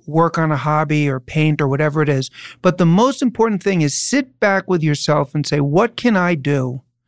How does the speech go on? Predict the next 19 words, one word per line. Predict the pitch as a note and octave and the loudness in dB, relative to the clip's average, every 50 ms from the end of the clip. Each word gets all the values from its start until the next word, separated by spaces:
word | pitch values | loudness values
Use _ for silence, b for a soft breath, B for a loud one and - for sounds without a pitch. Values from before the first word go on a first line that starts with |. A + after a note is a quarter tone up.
| b b b b b b | b b b b b b
so | b - F3+ F3 | b 2 4 4
that | E3 E3+ | 4 2
every | F#3+ F#3 G3 G3 G#3 G#3+ G3+ | 0 0 -2 0 0 -2 0
day | E3 F3+ F3 E3+ E3 | 2 2 2 2 2
I'm | D3+ D3 | 0 0
having | C#3+ D3+ D#3 D#3 D#3 D3+ D3 | 0 0 -2 0 0 0 0
maximum | D3+ D3 C#3+ C#3+ - - E3+ D#3 D3 C#3+ | 0 0 0 -2 -2 -2 -2 0 0 2
energy?" | C#3 C#3 C#3 B2+ A#2+ B2+ | 2 0 0 -2 -4 -6
So | B2 - D#3 C#3+ C3+ | -4 0 0 0 0
for | - E3 | 0 0
me, | D#3+ F3+ F#3+ F#3 | 2 2 2 2
one | E3 D3+ D#3+ D#3+ D#3+ | 2 2 2 2 0
part | D3+ - D#3 D3+ D3+ | 0 0 0 0 0
of | D3+ C#3 | 2 0
that, | C#3+ C#3 C#3+ - - | 0 -2 -2 -4 -2
big | D#3+ D3 C3 - | -2 -2 -2 0
part | D3+ D3 C#3+ | -2 0 0
is | C#3 B2+ | 0 0
exercise. | C#3+ C#3+ C#3 - D3 B2+ - - C3+ C3 C#3 C#3+ - | -2 -2 -2 -4 -6 -6 -6 -6 -8 -8 -8 -12 -14